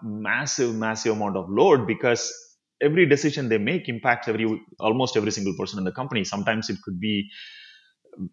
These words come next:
for, uh, best or for the worst, because sometimes one bad decision could take the whole company down,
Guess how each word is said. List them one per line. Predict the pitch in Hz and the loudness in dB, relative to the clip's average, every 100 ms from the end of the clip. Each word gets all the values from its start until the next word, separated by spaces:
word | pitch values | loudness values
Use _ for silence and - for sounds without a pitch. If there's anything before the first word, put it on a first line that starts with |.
| _ _ _ - _ _ _ _ - | _ _ _ -20 _ _ _ _ -20
for, | - 120 107 107 98 - - | 2 4 4 0 -4 -14 -6
uh, | 104 98 | 0 0
best | 92 98 127 - | 0 2 0 2
or | 123 | -2
for | 117 110 | -2 -4
the | 101 | 2
worst, | 123 127 - | 4 4 2
because | 113 110 | -4 -4
sometimes | - 127 143 127 117 117 117 - - | -2 -4 -4 -2 -2 -2 -6 -12 -10
one | 104 101 120 147 | -8 -2 -2 0
bad | 123 123 110 | 2 2 0
decision | 110 113 - 110 98 _ _ | -2 -2 -4 -8 -8 _ _
could | 101 - | -10 2
take | 123 120 | 2 2
the | 110 | 2
whole | 110 107 | 2 2
company | 107 110 110 | -2 -4 0
down, | 101 123 95 | 0 0 -4